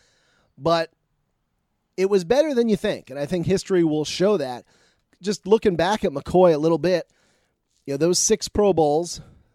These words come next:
three first-team All-Pros, twenty twelve through twenty fourteen. And one way I feel bad for McCoy through his career was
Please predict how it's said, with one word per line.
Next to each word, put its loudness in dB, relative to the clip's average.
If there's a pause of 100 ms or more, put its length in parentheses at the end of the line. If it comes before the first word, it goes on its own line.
three -2
first-team -2
All-Pros, -2
twenty -2
twelve 4
through 0
twenty -2
fourteen. -4
And -10 (760)
one 2
way 0
I -4
feel -4
bad -8
for -8
McCoy -2 (960)
through 2
his 0
career -4
was -4